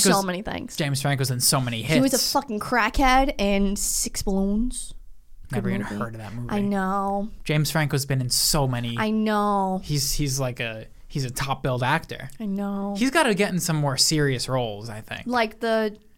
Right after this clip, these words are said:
Speaker 1: Yeah,
Speaker 2: That was
Speaker 1: that
Speaker 2: good.
Speaker 1: show. Yeah, he should. He
Speaker 2: I don't think he's a funny, good funny actor, actually.
Speaker 1: No.
Speaker 2: He's, like, boring.
Speaker 1: I think he, he would do a good job if he had some more serious roles.
Speaker 2: Yeah,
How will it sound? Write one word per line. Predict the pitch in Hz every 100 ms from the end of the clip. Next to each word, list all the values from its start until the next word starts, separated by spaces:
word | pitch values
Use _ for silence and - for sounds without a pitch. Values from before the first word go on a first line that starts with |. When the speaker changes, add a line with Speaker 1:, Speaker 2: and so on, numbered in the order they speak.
| -
Speaker 1:
Yeah, | 185 208 180 -
Speaker 2:
That | 202 247
was | 349
Speaker 1:
that | 147
Speaker 2:
good. | -
Speaker 1:
show. | 214 190 139
Yeah, | 127 170 131
he | 143
should. | 180 214 175
He | 175
Speaker 2:
I | 262
don't | 571 855
think | - 679 659
he's | 571
a | 494
funny, | - 330 311
good | 233 277 302
funny | 269 240
actor, | 208 175 190 -
actually. | 175 180 - -
Speaker 1:
No. | 180 180 131
Speaker 2:
He's, | - -
like, | 311 -
boring. | 170 220 226 - -
Speaker 1:
I | 226 185
think | 196 202
he, | 202
he | - 165 185
would | 170
do | 147 170
a | 147
good | 165 151
job | 139 160 156
if | 135
he | 143
had | 139 135
some | 139
more | 131 123
serious | - 143 123 120 -
roles. | 123 110 - -
Speaker 2:
Yeah, | 214 202 190